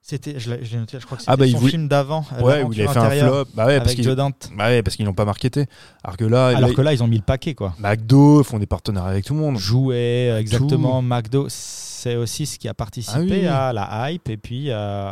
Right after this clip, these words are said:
Speaker 1: à lancer tout ce, tout ce truc-là. N'empêche que le film est extraordinaire, mais quand même, tu vois,
Speaker 2: Et,
Speaker 1: euh,
Speaker 2: et c'est vrai qu'au niveau du, du succès du film, euh,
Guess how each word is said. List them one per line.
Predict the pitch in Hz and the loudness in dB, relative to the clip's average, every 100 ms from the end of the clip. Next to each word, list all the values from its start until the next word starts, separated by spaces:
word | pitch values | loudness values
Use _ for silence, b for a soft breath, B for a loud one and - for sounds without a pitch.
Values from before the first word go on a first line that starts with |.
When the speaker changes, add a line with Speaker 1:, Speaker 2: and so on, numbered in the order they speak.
| - | -12
Speaker 1:
à | 95 | -12
lancer | 95 110 - 131 | -8 -8 -6 -8
tout | 127 | -10
ce, | 110 | -12
tout | - 110 | -12 -14
ce | - | -12
truc-là. | 107 160 B B B B _ _ _ _ 107 101 95 87 | -14 -14 B B B B _ _ _ _ _ -20 -20 -16
N'empêche | 98 101 120 - | -8 -4 -4 -4
que | |
le | 104 | -8
film | 123 104 | -4 -4
est | |
extraordinaire, | 92 - 117 160 196 107 | -4 -6 -6 -4 -2 -2
mais | 110 110 | -4 -2
quand | 156 | 0
même, | 151 139 131 | 0 -4 -6
tu | - | -10
vois, | 110 131 127 104 | -8 -4 -2 -2
Speaker 2:
Et, | |
Speaker 1:
euh, | 110 92 | -4 -2
Speaker 2:
et | 113 | -2
c'est | 123 | 0
vrai | 127 165 | -2 0
qu'au | 123 117 | -2 0
niveau | 107 107 | -2 -2
du, | 101 95 | -4 -6
du | 101 | -8
succès | - 127 123 | -10 -8 -6
du | 107 | -4
film, | 160 175 - _ _ 110 | -4 -4 -8 _ _ -4
euh, | 101 98 | 0 0